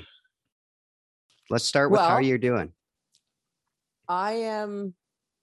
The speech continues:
Speaker 2: mediocre to middling. So
Speaker 1: Okay.
Speaker 2: <laughs> there's a great book called Good to Great. And, uh, I always said I was gonna write a book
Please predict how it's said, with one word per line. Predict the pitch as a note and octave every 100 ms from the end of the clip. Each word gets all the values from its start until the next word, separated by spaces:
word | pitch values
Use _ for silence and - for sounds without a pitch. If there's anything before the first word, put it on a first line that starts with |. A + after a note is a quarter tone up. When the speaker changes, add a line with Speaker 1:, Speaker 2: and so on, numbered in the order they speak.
| _ _ _ _ _ _ _ _ _ _ _ _
Speaker 2:
mediocre | F3 F#3 F#3+ F#3 F3+ F#3
to | E3
middling. | D#3+ D#3 C3 A2 A2+ _ _ _ _
So | - E3+ B2+ F3 -
Speaker 1:
Okay. | F#3+ G2+ - -
Speaker 2:
<laughs> | C4 - - - _ _ _ _ - _
there's | F3 E3+
a |
great | D3+ F3+ F#3+ E3
book | D#3+ -
called | E3 C#3+ C3 -
Good | - D3
to | C#3
Great. | D3 C#3+ C#3+ G3+ - _ -
And, | E3 D3 D3
uh, | D3+ C#3+
I | C#3+ D3+
always | D#3 D3+
said | D#3
I | D3+
was | C#3
gonna | D3 C#3
write | C#3 C3+
a |
book | B2+ C#3